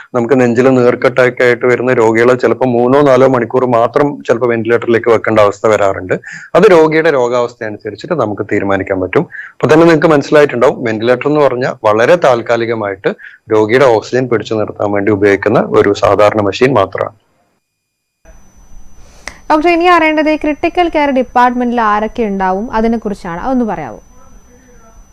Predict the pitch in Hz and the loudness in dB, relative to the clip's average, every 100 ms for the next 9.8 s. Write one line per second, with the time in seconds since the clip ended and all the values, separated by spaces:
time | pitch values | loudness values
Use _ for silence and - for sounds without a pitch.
0 | _ - - - - - _ - 147 139 | _ -20 -20 -20 -20 -20 _ -4 2 4
1 | 139 147 156 156 139 135 147 127 127 123 | 4 4 2 4 2 2 2 2 0 0
2 | 120 123 - - 123 123 135 151 139 127 | 0 0 -4 -2 0 2 2 2 2 2
3 | 160 262 - 120 117 123 123 113 113 117 | 0 -2 -8 -6 -2 -2 0 -2 -2 -2
4 | 117 123 127 123 113 117 135 120 104 101 | 0 2 2 4 4 4 6 4 2 -2
5 | 160 - - _ _ _ - - - 131 | -6 -8 -20 _ _ _ -20 -16 -6 0
6 | 120 117 123 107 - 120 107 113 110 101 | 0 2 0 0 0 2 2 2 0 -4
7 | 110 107 113 - 110 - 110 - 101 98 | -4 0 -2 0 -4 -2 -4 -2 -2 0
8 | 175 135 117 107 104 107 113 107 107 98 | 2 2 2 0 0 -2 0 0 0 0
9 | 98 95 101 98 92 95 95 | -2 -2 0 0 0 0 0